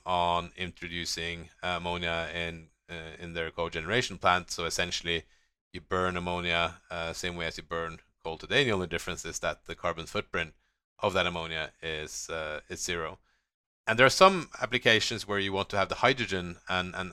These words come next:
and not the ammonia for, for different reasons. Um, for instance, if you, for the mobility industry, so cars, et cetera, and then you,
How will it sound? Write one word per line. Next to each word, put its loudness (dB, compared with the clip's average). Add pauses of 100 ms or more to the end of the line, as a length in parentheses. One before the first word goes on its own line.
and -6
not -2
the 0
ammonia -4
for, -8
for -12
different -4
reasons. -4
Um, 0
for -6
instance, -6
if -12
you, -4 (420)
for -4
the -4
mobility 2
industry, -4
so -8
cars, 0
et -8
cetera, -2
and -4
then 2
you, -2